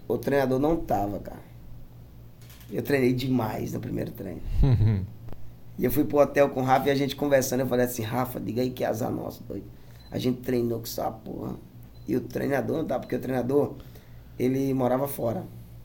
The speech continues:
Speaker 1: Então, tipo, ele só começava a vir a partir de, de terça-feira. Então a gente treinou na segunda. Aí na terça a gente não foi tão bem, cara.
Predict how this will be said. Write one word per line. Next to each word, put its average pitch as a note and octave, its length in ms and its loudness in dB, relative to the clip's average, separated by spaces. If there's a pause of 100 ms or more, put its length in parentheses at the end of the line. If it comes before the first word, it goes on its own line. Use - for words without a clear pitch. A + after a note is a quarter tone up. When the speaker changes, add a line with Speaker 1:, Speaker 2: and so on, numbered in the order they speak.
(460)
Speaker 1:
Então, B2 440 0
tipo, A2 520 -4 (320)
ele A#2+ 220 2
só B2+ 160 0
começava B2 380 2
a - 20 2
vir B2 160 2
a B2+ 60 2
partir A#2+ 260 -4
de, C3+ 280 -4
de B2 220 -8
terça-feira. B2+ 720 -2
Então - 160 -6
a A#2+ 60 -2
gente A#2 100 -2
treinou A#2+ 220 -6
na D#3 60 -6
segunda. - 380 -8 (1500)
Aí C3 100 4
na C#3+ 140 6
terça D#3 340 2
a D3+ 40 6
gente D3+ 260 4
não D#3+ 200 8
foi F#3 260 8
tão D#3 300 4
bem, A2+ 300 0
cara. - 240 -10